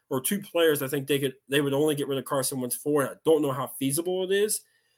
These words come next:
um, because they would be significant upgrades over Carson Wentz. And that's one, if you get a Kirk Cousins who went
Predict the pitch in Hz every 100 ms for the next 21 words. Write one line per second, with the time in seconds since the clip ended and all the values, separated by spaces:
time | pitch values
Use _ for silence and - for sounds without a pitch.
0 | _ - 135 127 117 - 143 151 135 156
1 | 160 151 147 139 135 147 - 135 - 135
2 | 135 131 120 117 - 139 139 127 117 135
3 | 123 - 117 123 117 120 135 135 - -
4 | 127 143 165 160 143 139 135 123 147 143
5 | - _ _ _ 131 127 175 165 - 151
6 | 151 143 131 - 135 135 131